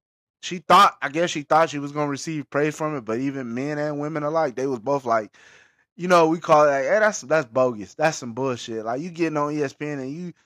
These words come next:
you not even refuting what this man said. You talking about hi-, the way he dressed, the way he looked."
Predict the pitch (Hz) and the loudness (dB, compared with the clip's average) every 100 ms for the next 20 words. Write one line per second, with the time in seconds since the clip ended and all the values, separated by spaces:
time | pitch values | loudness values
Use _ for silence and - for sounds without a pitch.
0 | _ _ _ _ 160 220 226 196 170 147 | _ _ _ _ -4 2 6 6 6 -2
1 | 131 113 - 196 175 147 143 147 156 143 | -6 -10 -10 -10 -6 -6 -6 -8 -6 -6
2 | 123 - 175 156 131 196 - 165 139 131 | -6 -6 -2 -2 -2 -8 -2 0 0 -2
3 | 123 117 117 123 123 131 143 135 101 135 | -2 0 -2 -6 -6 -6 -6 -12 -8 -8
4 | 135 - 117 123 127 117 120 131 87 | -8 -10 -10 -10 -8 -12 -10 -10 -12